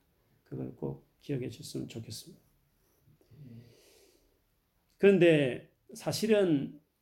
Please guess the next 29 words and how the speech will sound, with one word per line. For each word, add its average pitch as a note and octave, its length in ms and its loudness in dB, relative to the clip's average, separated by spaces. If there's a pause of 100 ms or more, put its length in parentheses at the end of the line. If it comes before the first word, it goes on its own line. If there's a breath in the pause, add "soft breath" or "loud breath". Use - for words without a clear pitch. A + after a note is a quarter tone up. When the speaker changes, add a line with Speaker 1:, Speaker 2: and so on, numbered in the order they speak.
(280)
Speaker 1:
주님이 A#3+ 360 2
정말 C#3+ 400 0
기대하는 D3 760 0
제자의 C3 340 -4
모습은 C3 500 -6
이 C#3 60 -6
정도가 F#3 320 -2
아닙니다. G2 420 -12 (540)
이 D3+ 100 -6
정도로 E3 300 0
회복되고 C3+ 880 -6
변화되는 C#3+ 460 -4
정도가 A2 260 -6
아니라 G#2 240 -8
주님이 F#3+ 380 0
정말 D3 480 -2
바라는 D3+ 520 -2 (840 soft breath)
제자의 C3 320 -8
모습은, A#2 500 -8 (540)
어, A#2 180 -10
다른 A#2 280 -2
데 D#3 80 -4
있어요. - 260 -16 (1300 soft breath)
이 G3+ 260 0
내용을 D3+ 640 2
요한복음 F#3+ 540 -2
읽어보면 A2+ 920 -6
요한복음만 D3 1200 -4
이야기하는 A#2+ 720 -6